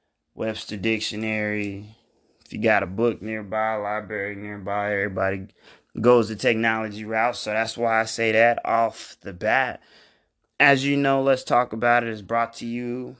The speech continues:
by Always and Forever Media. Please stay tuned with everything we got going on on the social. Got some new things coming around. Got some Christmas specials coming up.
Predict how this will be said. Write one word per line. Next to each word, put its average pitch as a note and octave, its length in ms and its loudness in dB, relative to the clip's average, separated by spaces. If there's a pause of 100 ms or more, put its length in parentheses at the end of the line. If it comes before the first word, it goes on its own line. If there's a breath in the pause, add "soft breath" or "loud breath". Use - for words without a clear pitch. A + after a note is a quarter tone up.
by G#2+ 220 -2
Always A2+ 460 2
and G#2+ 120 -6
Forever G#2 380 0
Media. A2 420 0
Please C3 380 -2
stay B2 240 -4
tuned B2 340 -6
with G#2+ 140 -8
everything B2 480 -4
we B2 100 -6
got A2+ 300 -2
going A#2 340 -6
on A#2 300 -4
on G#2+ 220 -6
the G#2 100 -8
social. B2 680 -2 (360 loud breath)
Got B2+ 220 4
some G#2+ 640 -2
new E3 320 6
things D3 440 -2
coming C#3 400 -4
around. C3 840 -4
Got A#2 220 2
some G#2+ 180 -8
Christmas C3+ 460 0
specials B2+ 440 0
coming B2 340 -2
up. B2 300 0